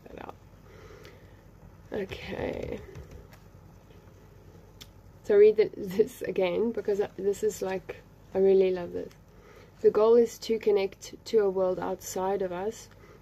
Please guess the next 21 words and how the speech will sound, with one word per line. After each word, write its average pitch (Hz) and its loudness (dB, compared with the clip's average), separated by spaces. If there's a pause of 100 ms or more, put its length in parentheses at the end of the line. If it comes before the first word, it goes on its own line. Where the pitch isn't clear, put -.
(120)
to 214 2
lose 208 2
obsession 202 0
of 196 -2
self-focus, 196 -2
of 185 -4
self-exploration, 190 -2
and 190 0
simply 185 -6 (320)
explore. 180 -6 (720)
One 220 6
quickly 247 -2
notes 214 0
that 196 -4
when 202 0
the 208 0
mind 196 -2
is 202 0
focused 196 -4
on 185 -2 (300)
other, 214 2